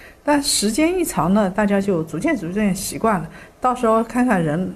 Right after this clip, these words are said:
的体内是不是自身产生一些免疫反应，再加上疫苗的这个东西。所以我在想，是不是说这个病毒是不可消灭的，就跟流感病毒一样，我们只能长期跟它共存了。有的病毒很可怕嘛，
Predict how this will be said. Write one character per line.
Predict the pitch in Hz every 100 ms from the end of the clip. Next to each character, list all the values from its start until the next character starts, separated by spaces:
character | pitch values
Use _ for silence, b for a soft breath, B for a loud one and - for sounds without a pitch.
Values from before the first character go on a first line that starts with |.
| -
的 | - 160
体 | - -
内 | 143 185
是 | 180 175
不 | 175
是 | 180
自 | 170 - 226
身 | 208
产 | 214 196 147
生 | 180
一 | 175
些 | 175
免 | 170 143
疫 | 156
反 | 170 - 156
应， | 160 160 B B
再 | - 190
加 | 202
上 | 196 185 190
疫 | 214
苗 | 147 123
的 | 165
这 | 170
个 | 160
东 | 151 156
西。 | 156 - - B B -
所 | 262
以 | 302 320 -
我 | 208
在 | 349
想， | 349 - -
是 | - -
不 | 359
是 | 285 -
说 | 277 285 285 277
这 | -
个 | 320
病 | 208 285 214
毒 | 160
是 | -
不 | - 349
可 | - -
消 | - 233
灭 | 262 339 208
的， | - - B B
就 | -
跟 | 359 359
流 | 294
感 | 247 156
病 | - 170
毒 | 143
一 | 147 139
样， | 143 - _ _ _ _ _
我 | 220
们 | 226
只 | - 196
能 | 175 370
长 | 254 202
期 | 208
跟 | 208
它 | 208 208
共 | 214 165
存 | - 147
了。 | 160 - B B
有 | 226 226
的 | 220
病 | 311 392
毒 | 220
很 | 226 220
可 | 220
怕 | 180 208
嘛， | 180 160